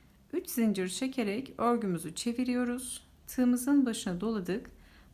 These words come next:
Bakın aradaki bir zincirlik noktaya batacağız. Direkt iki tane ikili trabzanı bırakıp bu aradaki bir zincirlik boşluğa batıyoruz.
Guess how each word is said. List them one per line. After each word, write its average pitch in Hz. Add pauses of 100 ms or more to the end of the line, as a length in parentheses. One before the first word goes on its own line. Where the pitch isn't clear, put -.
Bakın 277
aradaki 262 (2000)
bir 294
zincirlik 285
noktaya 233
batacağız. 175 (580)
Direkt 262
iki 262
tane 208
ikili 196
trabzanı 180
bırakıp 269 (540)
bu 277
aradaki 226 (380)
bir 330
zincirlik 196
boşluğa 220
batıyoruz. 269